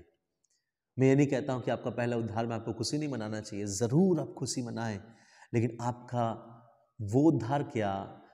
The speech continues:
वो उद्धार क्या फ़ायदा देगा अगर आप उस आखिरी उद्धार तक नहीं पहुँच पाए?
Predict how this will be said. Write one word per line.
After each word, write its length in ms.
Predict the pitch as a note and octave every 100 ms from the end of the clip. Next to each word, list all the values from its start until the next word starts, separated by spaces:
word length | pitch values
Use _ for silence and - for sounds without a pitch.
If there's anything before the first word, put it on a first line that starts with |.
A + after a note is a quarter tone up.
| _ _ A2
वो 360 | - C3+ C3+
उद्धार 260 | C3+ A#2 C#3+
क्या 200 | - D#3+
फ़ायदा 400 | - A2 A#2+ A#2+
देगा 340 | A#2 C3+ G#2+ F#2+ - - _ A#2
अगर 200 | A2 A2+
आप 200 | A2+ A2+
उस 140 | B2 -
आखिरी 320 | A2 A#2 A2+
उद्धार 380 | A2 A2 G2+ G2+
तक 80 | G2+
नहीं 160 | G2+ G2
पहुँच 280 | - G2 -
पाए? 220 | -